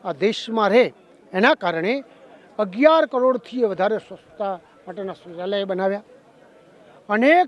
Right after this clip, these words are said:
પ્રકારના સંકલ્પો લઈને આજે ભારત ધીમે ધીમે આદરણીય જે આપણા રાષ્ટ્રપિતા ગાંધીજીનું જે સપનું હતું એને આદરણીય પ્રધાનમંત્રી નરેન્દ્રભાઈ મોદી સાહેબ એ જ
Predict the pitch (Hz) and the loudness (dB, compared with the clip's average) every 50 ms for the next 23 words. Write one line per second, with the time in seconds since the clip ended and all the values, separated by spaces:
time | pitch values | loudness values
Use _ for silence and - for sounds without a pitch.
0 | - - 233 214 - 240 240 240 247 247 226 - - 214 220 220 302 320 311 - | -2 -8 -10 -6 -2 -2 -2 -2 -2 -6 -6 -6 -6 -8 -4 -2 -2 -2 -2 -2
1 | - 285 254 226 202 214 262 269 214 147 - - - _ - - - 190 180 180 | 0 0 2 2 2 2 2 2 0 0 -4 -10 -20 _ -20 -10 -6 -6 -2 0
2 | 220 185 - - 139 151 208 - - - _ _ _ - _ _ - _ _ 165 | 0 -2 -2 -6 -6 -2 0 -2 -2 -2 _ _ _ -20 _ _ -20 _ _ -12
3 | 165 220 254 320 294 214 233 233 240 233 214 190 190 226 247 254 254 240 214 180 | -6 -2 0 0 0 0 0 -2 0 0 0 2 2 0 0 0 0 -2 -2 -4
4 | - - - - - - - - - 160 202 208 196 190 - 196 202 196 175 156 | -8 -14 -20 -20 -20 -20 -20 -20 -4 0 2 2 2 2 2 2 2 2 2 -2
5 | - - - - - - 185 208 196 - 208 190 220 170 214 208 175 151 139 160 | -10 -18 -20 -20 -12 -6 -6 -6 -6 -6 -12 -18 -6 -4 -2 -2 -2 -4 -10 -6
6 | 160 233 233 185 220 220 208 202 170 208 - - 180 - - 302 277 190 196 196 | -6 -6 -4 -4 -4 -4 -4 -6 -6 -8 -10 -10 -10 -2 0 2 2 2 0 -2
7 | - 147 - - - - - - - - - 185 185 226 277 269 220 196 208 220 | -4 -10 -14 -16 -20 -20 -20 -20 -20 -12 -6 -2 0 0 2 2 2 0 0 -2
8 | 226 226 - 180 160 180 190 190 185 185 233 240 233 196 170 175 190 190 185 202 | -4 -4 -6 -8 -8 -8 -8 -8 -10 -10 -12 -10 -10 -8 -8 -8 -10 -8 -6 -6
9 | 190 175 160 165 190 190 - - 196 214 214 - - - - - - - - - | -6 -6 -8 -10 -10 -8 -4 -2 -2 -2 -4 -8 -18 -20 -20 -20 -20 -20 -20 -20
10 | - - - - - 262 294 339 349 339 | -20 -20 -12 -4 0 2 4 4 2 2